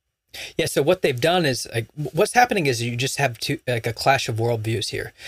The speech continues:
So, uh, psychology basically is a competing worldview with the Bible, and people don't realize this, but this, this is how it started. You know, Freud set out to, um, essentially provide a Darwinian materialistic, uh, explanation for human behavior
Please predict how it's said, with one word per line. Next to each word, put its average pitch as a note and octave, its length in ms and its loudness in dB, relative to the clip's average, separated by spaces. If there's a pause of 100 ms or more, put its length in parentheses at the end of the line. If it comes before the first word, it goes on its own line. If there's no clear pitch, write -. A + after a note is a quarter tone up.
(220)
So, B2 220 -2 (260)
uh, A#2+ 220 2
psychology E3+ 600 2
basically A2+ 440 0
is G#2+ 100 -2
a A2+ 80 -6
competing B2 500 0
worldview A2+ 380 0
with G#2+ 120 -4
the G#2+ 60 -12
Bible, A#2 280 0
and A2 80 -4
people F3+ 220 -2
don't A#2 160 -2
realize C3+ 400 4
this, G2+ 220 -2
but - 200 -8
this, - 280 -4 (420)
this - 180 -4
is D#3 60 -8
how F#3 120 4
it G#2 60 0
started. A#2+ 400 0
You A2 100 -2
know, A#2 120 0
Freud C#3 400 2
set A#2+ 220 0
out A#2 300 0
to, A2 300 -2 (540)
um, A2+ 440 -2
essentially C3 500 -2
provide A2+ 540 2
a G#2+ 60 0
Darwinian A#2 720 0
materialistic, A2+ 1080 -2 (100)
uh, A2 200 0
explanation A2+ 580 -2
for G#2+ 140 -6
human A2+ 320 -4
behavior A2 560 -2